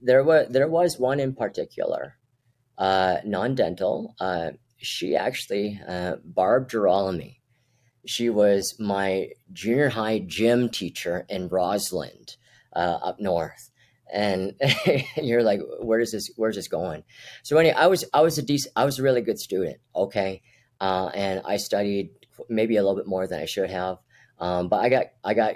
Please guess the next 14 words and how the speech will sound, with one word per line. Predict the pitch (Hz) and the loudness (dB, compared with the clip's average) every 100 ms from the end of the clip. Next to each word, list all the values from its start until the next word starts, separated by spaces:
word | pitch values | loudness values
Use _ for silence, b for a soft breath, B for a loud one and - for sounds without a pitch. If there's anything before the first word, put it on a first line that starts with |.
| 98 | -4
really | 104 107 | -2 0
good | 104 101 | -2 -4
grades, | 90 85 85 87 - - 90 | -2 -2 -2 -6 -12 -12 -16
uh, | |
'cause | - 110 | -16 0
that's | 113 110 | 0 0
just | 107 - | -4 0
what | 98 101 | -2 -2
you | 90 | -6
do. | 90 85 82 _ - | -4 -4 -6 _ -14
Uh, | 80 80 - | -12 -12 -12
I | - | -8
don't | 85 64 | -8 -8
know, | 78 85 | -10 -12